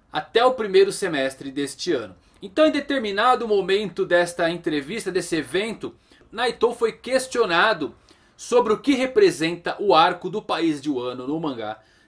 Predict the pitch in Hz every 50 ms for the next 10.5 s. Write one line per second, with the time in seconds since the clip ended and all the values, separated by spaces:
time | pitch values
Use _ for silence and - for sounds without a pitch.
0 | _ - 123 131 139 135 - - 92 82 - - - _ _ - 156 190 226 262
1 | 262 233 180 - - - 208 240 240 202 - 208 214 208 - 180 185 208 214 214
2 | - 202 185 156 170 190 240 269 277 269 - - 156 - - _ _ _ _ _
3 | _ _ 131 131 127 208 262 302 254 170 165 196 233 202 160 147 156 - 175 180
4 | 202 190 160 160 160 170 180 175 - 170 175 185 175 180 - 190 185 185 180 -
5 | - 160 - - 196 220 233 214 - - - - - 185 185 175 160 - - 160
6 | 147 156 156 147 160 151 151 _ _ 190 202 202 185 147 151 175 170 - - 175
7 | 160 143 - - - - 120 117 123 131 127 135 160 190 233 - _ _ _ _
8 | _ _ _ _ _ _ - 147 147 151 151 - 151 147 123 104 120 120 131 131
9 | - 151 135 - - - _ _ _ _ _ _ _ 120 120 156 156 165 220 214
10 | - - 151 127 - - - - _